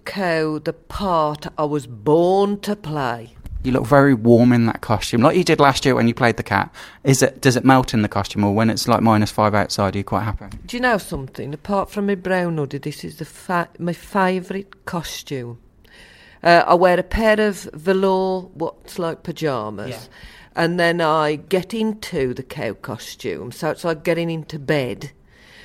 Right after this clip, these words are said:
Speaker 1: and then I put the, the, um, hat on,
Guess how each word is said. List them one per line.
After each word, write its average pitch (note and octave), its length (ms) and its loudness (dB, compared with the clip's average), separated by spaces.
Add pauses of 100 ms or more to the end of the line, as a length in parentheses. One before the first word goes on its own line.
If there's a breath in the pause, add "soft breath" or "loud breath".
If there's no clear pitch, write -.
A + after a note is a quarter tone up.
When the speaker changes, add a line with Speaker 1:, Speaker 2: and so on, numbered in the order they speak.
(200 soft breath)
Speaker 1:
and F3+ 160 2
then F3+ 120 2
I F3+ 40 0
put - 380 -8
the, F#3+ 400 0 (140)
the, F3 500 -4 (100)
um, D#3+ 420 -2 (300)
hat F3 360 -6
on, C3+ 260 -4